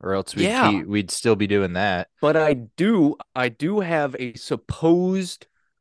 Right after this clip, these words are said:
Speaker 2: list, the flight log list that was released from the court documents because the judge made it public information because she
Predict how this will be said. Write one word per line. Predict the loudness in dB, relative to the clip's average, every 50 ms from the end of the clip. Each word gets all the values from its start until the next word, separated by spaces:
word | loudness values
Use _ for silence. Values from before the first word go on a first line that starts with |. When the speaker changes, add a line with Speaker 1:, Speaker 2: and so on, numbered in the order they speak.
| _ _
Speaker 2:
list, | -14 -6 0 2 4 4 4 2 0 -6 -10 -12 -12 -14
the | -8 -8 -8 -8
flight | -8 -4 0 0 0 2 2
log | 0 0 0 0 -2
list | -2 -2 -2 -2 -2 -6 -6
that | -4 -4 -2
was | -4 -4 -2 -4
released | -4 -2 0 -2 -2 -2 -2 -6 -10 -6
from | -2 -2 0 0
the | -2 -4
court | -2 0 2 2 2 2
documents | 0 -2 -2 -2 -4 -8 -8 -6 -6 -6 -8 -8
because | -8 -8 -4 -2 -2 -2 0 0
the | -2 -2
judge | -2 0 0 2 2 2 0 -2 -6 -10 -12 _ _ _ _ -20 _ _ _ _ _
made | -4 0 0 2 2
it | 0 0 -2
public | -6 -6 -2 -2 -2 0 -2
information | -4 -4 -4 -6 -4 -2 -2 -2 -4 -6 -10 -8
because | -10 -6 -2 0 -2 -2
she | -2 -2 0 2 4 4 2 0